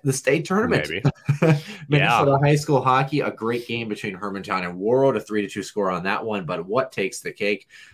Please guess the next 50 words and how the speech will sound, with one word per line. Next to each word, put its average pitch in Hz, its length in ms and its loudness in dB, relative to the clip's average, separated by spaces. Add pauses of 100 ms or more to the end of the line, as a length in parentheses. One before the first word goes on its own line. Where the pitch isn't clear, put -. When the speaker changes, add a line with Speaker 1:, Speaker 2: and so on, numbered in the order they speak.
(140)
Speaker 1:
Uh, 95 220 4 (180)
double 113 400 0
A, 110 80 0
Speaker 2:
Andover. 117 280 -6
Speaker 1:
holy 110 680 2
smokes, 113 600 -6
man. 87 220 -6 (220)
Speaker 2:
What 120 180 0
a 127 40 0
Speaker 1:
S-, 120 80 -6
Speaker 2:
game. 82 440 -4 (120)
Speaker 1:
six 131 340 0
to 139 100 -2
five. 110 540 0 (100)
Uh, 98 340 -2 (180)
you 135 200 -4
know, 131 120 2
I, 143 240 2
uh, 113 260 -2
uh, 110 180 -6 (140)
I 131 100 2
gotta 170 200 2
be 101 100 0
honest 104 420 -4
with 107 240 -4
you, 95 100 -4
Nick, 82 300 -8 (300)
uh, 98 40 -2
and 107 240 -2
someone 151 280 0
else 110 180 -2
said 104 160 0
this 101 180 -2
on 87 140 -6
Twitter, 92 380 -2
and 90 220 -4
we 113 100 -4
got 113 160 0
a - 20 -8
chance 98 360 -4
to 95 180 -2
watch 98 420 -6
both 101 220 -2
the 85 100 -8
overtimes, 87 600 -4
especially 87 400 -6
after 82 180 -6
the 80 100 -4
Huskies 90 420 -6
game. 87 280 -10